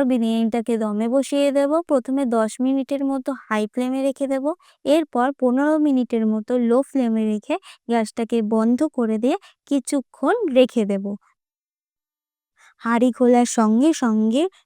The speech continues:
সুন্দর এক থাপ বিরিয়ানির গন্ধ বেরিয়ে আসলো।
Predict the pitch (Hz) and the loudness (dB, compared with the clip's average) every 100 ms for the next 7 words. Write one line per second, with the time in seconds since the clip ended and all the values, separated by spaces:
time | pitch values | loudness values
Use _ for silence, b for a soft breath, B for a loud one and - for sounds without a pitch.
0 | - - 262 269 277 302 277 233 208 - | -16 -2 2 4 6 6 4 0 -4 -4
1 | 220 214 233 226 233 233 240 220 226 214 | -4 0 0 2 2 4 4 4 2 4
2 | 214 254 269 269 277 277 269 - 262 | 4 4 4 4 4 4 2 0 2